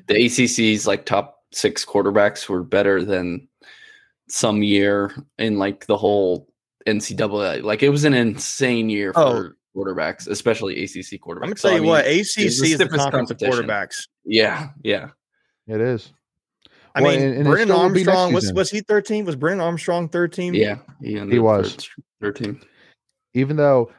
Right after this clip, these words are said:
Speaker 3: the only, the only, um, the only stat that Brennan Armstrong was better than,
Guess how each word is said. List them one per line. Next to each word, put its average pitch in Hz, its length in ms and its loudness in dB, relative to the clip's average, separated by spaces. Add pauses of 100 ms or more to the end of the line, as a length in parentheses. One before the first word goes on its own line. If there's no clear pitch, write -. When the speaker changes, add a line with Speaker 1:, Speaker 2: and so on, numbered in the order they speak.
(100)
Speaker 3:
the 131 100 2
only, 165 340 2
the 135 120 2
only, 175 600 2
um, 123 580 2 (260)
the - 100 -2
only 151 240 0
stat 135 520 2 (240)
that 123 360 0
Brennan 135 340 0
Armstrong 120 480 -2
was 107 240 -2
better 156 500 2
than, 113 440 0